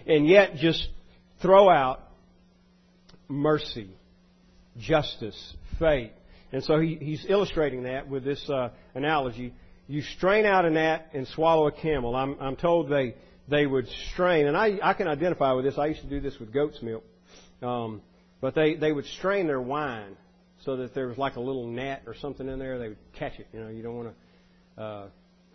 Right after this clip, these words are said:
at least I didn't wanna get the extra protein, you know. Um, s-, some may, you know. You may like yours chewy. I don't know.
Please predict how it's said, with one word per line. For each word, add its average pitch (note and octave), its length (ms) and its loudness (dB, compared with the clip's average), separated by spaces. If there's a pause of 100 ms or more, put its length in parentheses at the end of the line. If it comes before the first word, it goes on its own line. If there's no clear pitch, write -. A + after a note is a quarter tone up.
(640)
at A2 80 -16
least A#2 220 -12
I B2 140 -2
didn't G#2 180 -10
wanna A2 160 -10
get A2 140 -14
the A2 80 -8
extra - 240 -12
protein, G#2 480 -10
you G#2 80 -16
know. - 760 -18
Um, G#2+ 280 -8 (400)
s-, - 120 -20 (160)
some C3 220 -6
may, A#2+ 180 -8 (100)
you G2 120 -18
know. G2+ 160 -16 (200)
You A2+ 60 -16
may A#2+ 120 -6
like C3 260 -2
yours A2+ 180 -8 (160)
chewy. G#2 320 -10
I G#2+ 60 -16
don't A#2+ 100 -10
know. G#2+ 120 -12